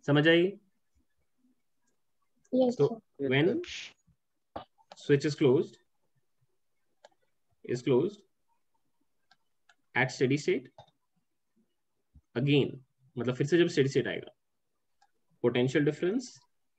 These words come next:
Speaker 1: across C one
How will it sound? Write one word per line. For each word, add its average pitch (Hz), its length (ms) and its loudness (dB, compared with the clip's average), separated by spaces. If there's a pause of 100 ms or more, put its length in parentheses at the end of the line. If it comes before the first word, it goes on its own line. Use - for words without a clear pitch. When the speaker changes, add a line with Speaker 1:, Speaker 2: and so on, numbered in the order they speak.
(600)
Speaker 1:
across 113 640 -8 (1500)
C 127 300 -4
one 170 180 -2